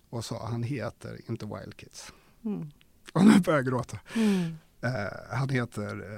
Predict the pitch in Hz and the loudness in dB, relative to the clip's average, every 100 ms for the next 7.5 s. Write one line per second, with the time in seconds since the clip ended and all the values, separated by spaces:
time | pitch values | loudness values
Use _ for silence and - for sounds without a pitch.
0 | 101 123 143 117 - 117 147 139 104 - | -8 2 4 4 -2 0 0 0 -4 -12
1 | - - 214 180 160 180 - _ - - | -20 -6 -4 -2 -4 -8 -14 _ -20 -20
2 | - - _ 135 135 143 135 - - 185 | -20 -20 _ -4 4 4 4 0 2 4
3 | 147 117 110 107 - - - - - - | 6 4 2 -4 -10 -18 -20 -20 -16 -16
4 | - - - - - 147 131 156 165 113 | -16 -20 -20 -2 2 2 4 4 4 2
5 | 113 123 147 143 98 - 202 170 151 - | 0 0 0 0 -2 -2 0 0 -4 -12
6 | - - 127 120 165 165 - 92 90 - | -20 -2 0 0 -2 -8 -8 -8 -8 -10
7 | _ _ _ - 120 | _ _ _ -6 -6